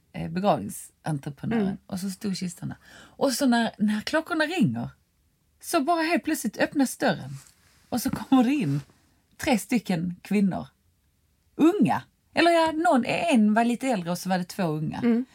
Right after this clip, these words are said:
Speaker 1: Och kommer in och sätter sig. Och de har blommor i händerna.
Speaker 2: Okej.
Speaker 1: Och, och sätter sig där liksom ner i kapellet. Och, och vi blev ju glada så, såklart. Liksom. Alltså, det
Speaker 2: Mm.
Speaker 1: kändes ju superhärligt.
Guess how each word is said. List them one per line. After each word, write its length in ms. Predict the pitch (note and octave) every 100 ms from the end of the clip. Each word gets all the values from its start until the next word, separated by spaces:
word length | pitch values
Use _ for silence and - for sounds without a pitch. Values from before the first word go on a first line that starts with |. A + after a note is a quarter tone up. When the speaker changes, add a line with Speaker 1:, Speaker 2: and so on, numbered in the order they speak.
| - - - - -
Speaker 1:
Och 180 | - C#4
kommer 260 | C#4+ B3+ C#4
in 320 | F#3+ C#3 D3 _ _ _
och 180 | - A3
sätter 420 | - D4+ G3 -
sig. 140 | F3 F3+
Och 100 | A#3
de 160 | B3+
har 80 | B3+
blommor 600 | F#3+ F3 A#3+ D#4 A#3+ F#3
i 40 | A#3
händerna. 640 | D4 B3 D3+ B2+ C3 A#3 G4 _ _ _ _ -
Speaker 2:
Okej. 400 | F#3 - E3 D4
Speaker 1:
Och, 360 | G#3 G#3 - G#3+
och 140 | A3 -
sätter 440 | - D4 F#3+ - G#3+
sig 200 | - D4
där 300 | C#4+ A#3 A3
liksom 320 | A3 G#3 A#3
ner 140 | A#3 G#3
i 60 |
kapellet. 460 | F#3 F#3+ G#3 E3 -
Och, 220 | F#3 F3 - _ _ _ _ -
och 120 | G#3
vi 100 | C#4+
blev 160 | F#3 D#3+
ju 280 | F3+ G#3 F#3+
glada 400 | E3+ G3+ D4+ C4+
så, 220 | - G#3
såklart. 500 | D3 E3+ - C3 -
Liksom. 280 | E3+ - F#3
Alltså, 160 | G#3 G#3
det 40 |
Speaker 2:
Mm. 100 | G3+
Speaker 1:
kändes 340 | A#3 G3+ F#3
ju 80 | G3+
superhärligt. 520 | - B3+ A3+ F#3 D3